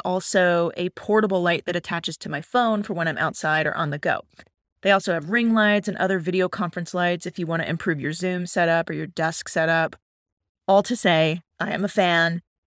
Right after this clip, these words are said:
and now I'm an even bigger fan because they are making this podcast possible with their support of creators.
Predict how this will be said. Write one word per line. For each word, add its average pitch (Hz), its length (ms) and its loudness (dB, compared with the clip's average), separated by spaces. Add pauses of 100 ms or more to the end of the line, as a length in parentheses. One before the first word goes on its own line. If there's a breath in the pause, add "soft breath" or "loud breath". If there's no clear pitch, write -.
(140)
and 185 180 0
now 214 460 4
I'm 190 180 0
an 190 80 -6
even 170 300 -4
bigger 165 260 2
fan 143 400 0
because 190 360 -6
they 196 300 0
are 208 140 -2
making 175 440 -4
this 175 240 -2
podcast 165 680 -6
possible 220 640 -2
with 196 180 -6
their 170 200 0
support - 420 -6
of - 120 -8
creators. 139 600 -4